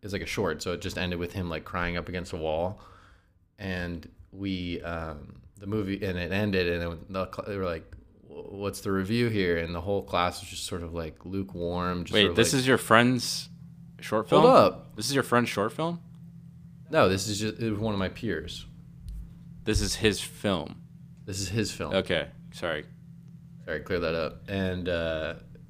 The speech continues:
Speaker 1: and so the room was just sort of lukewarm, and, and,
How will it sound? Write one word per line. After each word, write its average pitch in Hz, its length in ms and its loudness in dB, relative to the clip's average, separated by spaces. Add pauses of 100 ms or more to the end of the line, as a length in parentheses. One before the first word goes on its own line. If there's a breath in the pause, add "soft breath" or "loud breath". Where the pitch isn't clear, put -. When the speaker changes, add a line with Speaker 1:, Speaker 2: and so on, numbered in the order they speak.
Speaker 1:
and 104 180 -4
so 110 120 0
the 98 220 0
room 110 280 0
was 101 160 0
just 101 160 -4
sort 107 180 4
of 87 180 -2
lukewarm, 98 680 0
and, 90 260 -4
and, 92 260 -4